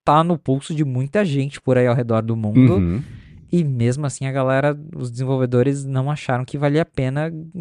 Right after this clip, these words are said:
Speaker 1: gastar recursos pra manter aplicativo de Apple Watch. Então, imagina o Vision Pro, né, que já chegou tão limitado, tão restrito, só em um país, custando caro,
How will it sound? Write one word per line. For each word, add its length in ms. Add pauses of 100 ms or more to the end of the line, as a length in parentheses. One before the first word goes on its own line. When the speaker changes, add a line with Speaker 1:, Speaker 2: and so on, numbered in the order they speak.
(120)
Speaker 1:
gastar 500
recursos 680
pra 360 (280)
manter 340
aplicativo 420
de 60
Apple 180
Watch. 280
Então, 240 (680)
imagina 360
o 20
Vision 300
Pro, 220
né, 100
que 100
já 120
chegou 280
tão 260
limitado, 800
tão 160
restrito, 680
só 180
em 100
um 60
país, 420
custando 400
caro, 480